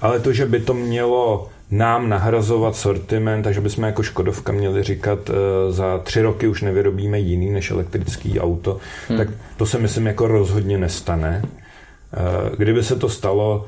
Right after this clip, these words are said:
Speaker 1: tak by nás to asi nebavilo. Jo, tak to je. Ale zároveň to pro nás není konec světa.
Speaker 2: Hmm, hmm. Nemáte tam třeba jako i nějakou politiku, že ty značky to musí vyrábět?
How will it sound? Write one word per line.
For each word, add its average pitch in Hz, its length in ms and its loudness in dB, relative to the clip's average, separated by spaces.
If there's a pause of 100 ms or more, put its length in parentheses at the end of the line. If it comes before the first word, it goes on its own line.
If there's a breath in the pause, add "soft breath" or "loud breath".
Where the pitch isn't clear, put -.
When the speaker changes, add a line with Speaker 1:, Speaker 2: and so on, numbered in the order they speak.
(140)
Speaker 1:
tak 101 160 2
by 110 80 4
nás 101 180 0
to 98 100 -4
asi 92 180 -2
nebavilo. 82 600 0 (380)
Jo, - 100 -10 (200)
tak - 180 -8
to 92 140 -2
je. 82 180 0
Ale 101 260 0
zároveň 101 540 2 (280)
to 101 100 0
pro 98 160 -2
nás 92 220 0
není 85 180 0
konec 82 280 -2
světa. - 320 -10 (640)
Speaker 2:
Hmm, 107 180 -4 (220)
hmm. 104 220 -6 (720 soft breath)
Nemáte 113 500 0
tam 107 200 -2
třeba 110 240 2
jako 110 300 0
i 110 200 0
nějakou 107 400 2
politiku, 113 600 -2
že 104 300 -2
ty 110 120 -4
značky 104 400 -4
to 110 140 0
musí 104 460 -4
vyrábět? - 460 -6